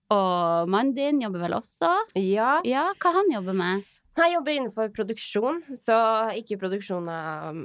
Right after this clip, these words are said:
Speaker 2: av liksom film eller noe, men produksjon av legemidler og, ja. Han er
Speaker 1: Ah.
Speaker 2: prosessoperatør, da.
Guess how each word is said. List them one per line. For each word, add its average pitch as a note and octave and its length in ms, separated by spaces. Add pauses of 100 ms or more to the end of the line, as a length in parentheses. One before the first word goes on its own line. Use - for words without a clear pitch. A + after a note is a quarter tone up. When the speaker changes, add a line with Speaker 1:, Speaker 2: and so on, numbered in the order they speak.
(120)
Speaker 2:
av F3+ 200
liksom E3+ 760
film D#3+ 300
eller E3+ 180
noe, A3+ 160
men G#3 140
produksjon F3+ 600
av E3 440
legemidler D3+ 1040
og, F#2+ 300 (100)
ja. G2 100 (380)
Han G#3 320
er F#3 220
Speaker 1:
Ah. - 60
Speaker 2:
prosessoperatør, F#3+ 920
da. F#3 80